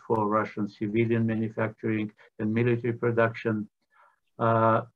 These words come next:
harsh economic things, and the worst is yet to come. I believe there is a very negative, strong impact,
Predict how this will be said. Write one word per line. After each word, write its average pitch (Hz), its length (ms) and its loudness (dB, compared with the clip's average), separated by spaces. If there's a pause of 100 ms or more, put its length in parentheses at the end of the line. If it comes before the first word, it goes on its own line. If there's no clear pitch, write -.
harsh 123 560 2
economic 117 640 0
things, 120 400 0 (100)
and 113 300 2
the 110 100 0
worst 117 400 2
is 101 180 -2
yet 110 280 -2
to 101 180 -4
come. 117 340 2 (100)
I 110 100 2
believe 107 680 -2
there 104 220 0
is 107 160 -4
a 104 200 0 (220)
very 117 240 2
negative, 107 560 -2 (120)
strong 104 340 -2 (380)
impact, 101 500 -4